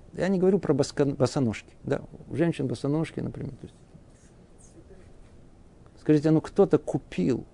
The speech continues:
босоножки в первом магазине, который он посмотрел? Зашел, значит, зашел в первый магазин и первые босоножки, которые увидел, раз купил.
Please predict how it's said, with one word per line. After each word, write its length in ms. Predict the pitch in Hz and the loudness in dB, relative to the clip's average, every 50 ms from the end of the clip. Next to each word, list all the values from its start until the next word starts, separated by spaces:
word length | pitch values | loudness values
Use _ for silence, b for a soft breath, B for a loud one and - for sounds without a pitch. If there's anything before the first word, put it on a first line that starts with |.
| - - - | -20 -14 -4
босоножки 480 | 120 131 123 139 151 160 147 - - - | -2 -2 0 0 0 0 0 0 -2 -6
в 60 | - | -4
первом 300 | - 156 156 135 143 135 | 2 2 2 4 4 2
магазине, 460 | 131 123 139 131 120 147 160 160 151 | 4 4 2 2 4 2 2 0 0
который 320 | 143 139 - - 139 139 135 | -2 -4 -4 -4 -6 -6 -6
он 80 | 131 | -8
посмотрел? 480 | 127 127 - 135 135 131 - 143 143 143 - | -8 -10 -8 -8 -8 -6 -8 -8 -10 -8 -10
Зашел, 320 | - 107 127 127 - 151 160 | -2 -2 -2 0 2 4 4
значит, 240 | 214 214 147 143 117 | 4 6 4 4 2
зашел 440 | 147 - - - 262 277 277 285 b b b b b b | 2 2 6 8 8 8 8 6 b b b b b b
в 80 | - - | -4 10
первый 260 | - 202 185 175 185 | 12 12 12 12 10
магазин 500 | 175 180 165 185 180 196 254 311 349 330 - | 8 8 6 6 6 6 6 4 4 4 2
и 100 | - 147 | 0 2
первые 300 | - 190 208 202 185 180 | 8 10 10 12 12 10
босоножки, 400 | 165 156 160 170 156 - - 151 | 8 6 4 2 0 0 0 -2
которые 240 | - - 160 180 214 | 0 4 4 4 4
увидел, 180 | 240 185 165 | 4 4 6
раз 160 | 190 208 - - | 6 6 4 4
купил. 320 | - 135 - - - | -2 -4 -4 -4 -10